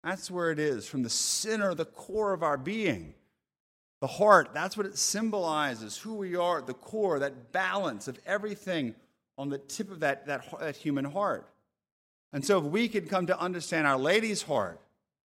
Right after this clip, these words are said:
and her love for the Lord and how that humanity was balanced there in her immaculate heart, we can have a better understanding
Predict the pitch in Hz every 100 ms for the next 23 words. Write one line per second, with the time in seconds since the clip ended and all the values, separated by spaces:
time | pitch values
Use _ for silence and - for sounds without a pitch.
0 | _ _ _ 127 151 160 143 175 185 185
1 | 160 143 147 180 190 160 110 82 - _
2 | _ 135 139 165 185 185 156 - - 160
3 | 156 180 185 165 139 113 113 101 147 156
4 | 180 170 131 123 127 131 117 113 120 135
5 | 123 131 165 165 165 139 131 123 120 -
6 | _ _ 127 165 220 226 202 165 156 135
7 | 107 101 156 185 190 - 147 143 131 120
8 | - 185 190 202 160 147 156